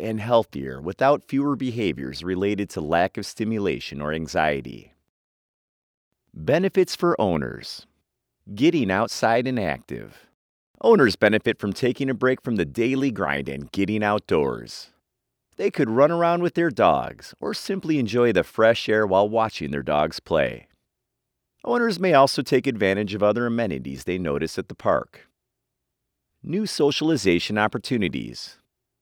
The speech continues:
Dogs can be a man's or woman's best friend,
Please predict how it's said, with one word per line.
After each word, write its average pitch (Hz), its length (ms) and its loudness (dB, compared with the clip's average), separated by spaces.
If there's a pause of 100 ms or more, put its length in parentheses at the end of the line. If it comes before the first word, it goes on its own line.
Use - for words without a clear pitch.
(340)
Dogs 117 360 6
can 117 180 -2
be 147 120 4
a 143 60 4
man's 98 720 -2
or 214 220 4
woman's 117 420 4
best 110 300 4
friend, 64 480 -2